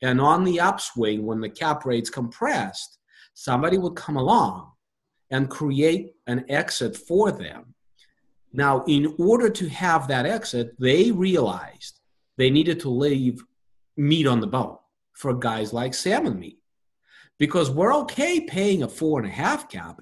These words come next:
as long as we have that value add, because that's where we're gonna make the money.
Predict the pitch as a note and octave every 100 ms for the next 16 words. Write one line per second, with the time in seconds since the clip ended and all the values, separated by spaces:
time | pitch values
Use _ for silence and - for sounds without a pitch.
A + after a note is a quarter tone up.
0 | - C3 C3+ C#3+ F3 A#3 G#3 D3+ D3+ C#3+
1 | C4+ D4 D3 C3+ C3+ - _ _ B2+ C3+
2 | C3+ C3+ C#3+ A3 E3+ A#2 F#2 D#2 - _
3 | - B2+ C3 D3+ C3 A#2 C#3 G3 G3 D3+
4 | C#3+ C3+ C#3 C3 B2+ A#2 G#2 G2+ B2+ A#3+
5 | C#4+ G2